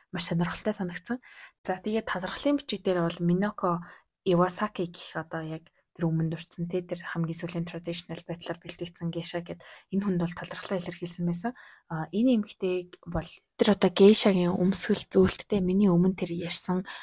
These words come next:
а, обыг хэрхэн яаж зүүх юм. За, тэгээ Дана гэж юу юм,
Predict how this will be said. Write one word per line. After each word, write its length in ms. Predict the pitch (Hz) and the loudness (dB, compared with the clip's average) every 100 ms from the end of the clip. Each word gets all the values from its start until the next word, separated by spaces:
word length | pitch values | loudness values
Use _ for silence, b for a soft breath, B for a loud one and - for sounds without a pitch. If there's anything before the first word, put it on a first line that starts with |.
| B 175 | B 0
а, 160 | 165 - | 0 2
обыг 480 | 170 170 170 170 170 | 4 4 4 0 -2
хэрхэн 400 | - - 190 170 | -12 -2 0 2
яаж 400 | 170 175 175 - | 2 2 2 2
зүүх 320 | 170 160 - | 0 -6 -4
юм. 160 | 170 175 | -4 -2
За, 80 | |
тэгээ 240 | 175 175 175 | 0 -2 0
Дана 400 | 170 185 190 180 | 2 2 0 -2
гэж 240 | 170 175 | -6 -6
юу 80 | 165 | -4
юм, 160 | 165 | -2